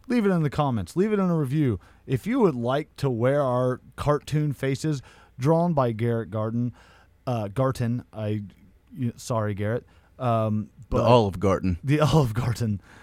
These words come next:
Speaker 1: Um, <laughs> if you would like that, let us know. And we get you a shirt. We get you a koozie. We could get you something.
Speaker 2: Absolutely. You know, we'll, we'll, we're working on it.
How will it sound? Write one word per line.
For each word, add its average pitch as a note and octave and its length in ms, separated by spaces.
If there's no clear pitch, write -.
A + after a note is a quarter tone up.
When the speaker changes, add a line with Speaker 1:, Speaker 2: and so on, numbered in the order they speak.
Speaker 1:
Um, B2 460
<laughs> - 280
if D#3 240
you G3 140
would G3 220
like D3+ 300
that, C3 360
let D3 160
us F#3+ 160
know. F#3+ 340
And C#3 300
we F3+ 80
get F3 260
you F#3+ 60
a F3+ 60
shirt. F3+ 280
We D#3 120
get D3 200
you D3+ 280
a C3+ 60
koozie. C#3+ 520
We C3+ 140
could D3 120
get D#3 200
you B2 200
something. C#3+ 640
Speaker 2:
Absolutely. D#3 720
You C3+ 140
know, C3+ 160
we'll, C#3 220
we'll, D#3+ 320
we're D3 200
working E3+ 340
on C3+ 180
it. C#3+ 120